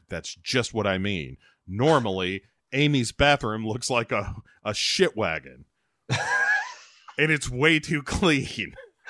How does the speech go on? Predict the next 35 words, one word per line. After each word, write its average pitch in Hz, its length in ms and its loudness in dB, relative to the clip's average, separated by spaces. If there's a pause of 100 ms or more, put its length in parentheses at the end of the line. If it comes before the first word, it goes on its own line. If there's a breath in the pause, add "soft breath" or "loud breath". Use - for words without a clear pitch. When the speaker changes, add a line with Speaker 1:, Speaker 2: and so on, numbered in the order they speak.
(300 loud breath)
Speaker 2:
I 185 80 4
mean, 208 220 0
they 196 100 4
don't 190 420 4
shit - 500 -2
in 156 200 0
the 147 80 2
pan, 160 480 2
they 117 160 -2
shit - 460 0 (180)
in 143 220 0
the 127 80 0
bath. 131 520 4 (140)
Speaker 1:
<laughs> - 160 -20
Yeah, 170 320 0
Speaker 2:
In 208 80 2
the 208 80 8
Speaker 1:
right. 175 100 8
Speaker 2:
tub. 185 300 8 (960 loud breath)
Speaker 1:
Have 165 140 2
you, 185 80 0
have 147 200 4
you 151 140 2
heard 156 240 6
of 156 100 4
an 131 120 4
upper 131 260 4
decker? 131 560 2
That's 135 240 2
what 151 160 2
she 131 160 0
does 127 260 2
all 123 160 4
the 120 120 -6
time. 113 480 -2